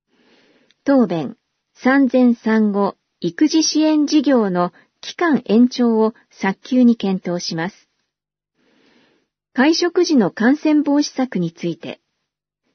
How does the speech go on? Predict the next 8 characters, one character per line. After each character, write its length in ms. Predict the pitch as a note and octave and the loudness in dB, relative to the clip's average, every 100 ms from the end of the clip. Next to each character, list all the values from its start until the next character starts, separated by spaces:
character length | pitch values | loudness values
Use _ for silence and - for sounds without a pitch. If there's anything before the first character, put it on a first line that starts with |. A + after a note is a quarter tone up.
| _ _ | _ _
質 260 | - - A#3 | -18 -4 -2
問。 300 | G3+ F3+ A#3+ _ _ _ _ _ _ _ _ _ _ _ _ | -2 -4 -8 _ _ _ _ _ _ _ _ _ _ _ _
直 120 | G3+ G3+ | -4 -4
接 400 | - D4+ - C#4 - | -4 -4 -2 -4 2
飲 180 | B3 D4 | 2 4
食 240 | D#4 D4+ | 0 -4
店 300 | - A3+ G3 | -2 -2 0
や 240 | F#3 F#3+ | -2 -6